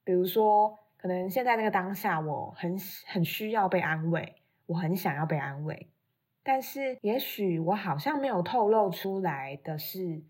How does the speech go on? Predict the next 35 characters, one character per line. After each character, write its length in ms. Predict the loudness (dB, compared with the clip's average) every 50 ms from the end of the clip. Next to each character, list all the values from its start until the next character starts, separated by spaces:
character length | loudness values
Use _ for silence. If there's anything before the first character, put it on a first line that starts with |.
| _ _ -2
我 180 | 0 0 0 0
现 280 | 0 0 0 2 2
在 320 | 2 2 2 0 0 -2 -6 -10 _
在 160 | 2 4 4 4
某 240 | 4 2 2 2
一 20 | 2
种 140 | 2 2 0
很 160 | 0 -2 -4
需 160 | -4 -2 0
要 140 | 2 4 4
被 100 | 4 2
照 220 | 2 2 0 0
顾 120 | 0 -2 -4
的 60 | -4
状 200 | -2 -4 -6 -6
态 200 | -6 -6 -8 -8 -8
里， 160 | -12 -16 -10 -4
那 120 | -2 0
也 100 | 0 0
许 100 | 0 2
对 100 | 0 2
方 140 | 2 2 0
不 80 | 0
太 100 | -2 -4
知 200 | -6 -8 -8 -8
道， 320 | -2 -2 -2 -2 -2 -6 -14
所 220 | -8 -2 0 2 2
以 560 | 2 2 2 0 0 0 0 0 0 -2 -2 0
就 160 | 2 4 4
容 260 | 4 4 2 2 0
易 60 | -2 0
会 100 | 0 -2
有 60 | -2
摩 180 | -2 -4 -6 -8
擦。 400 | -10 -10 -10 -8 -8 -8 -8